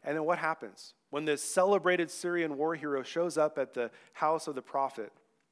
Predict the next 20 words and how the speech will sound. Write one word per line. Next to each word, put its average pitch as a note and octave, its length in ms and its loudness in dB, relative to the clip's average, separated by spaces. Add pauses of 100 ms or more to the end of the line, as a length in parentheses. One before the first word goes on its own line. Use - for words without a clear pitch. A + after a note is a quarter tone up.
(640)
Elisha E3 440 4
doesn't E3+ 320 2
even E3+ 200 -2
come E3 200 -4
to C#3+ 80 -4
the C3 100 -2
door. C3+ 300 2
He C3+ 120 -8
sends E3 300 -8
his B2 160 -10
messenger. B2 560 -10 (300)
I C#3 40 -10
mean, C#3 60 -6
can F3+ 140 -6
you F#3+ 80 2
imagine D#3+ 500 0 (400)
if C#3 140 -4
you're E3 140 0
this E3 180 -2
decorated D#3+ 760 0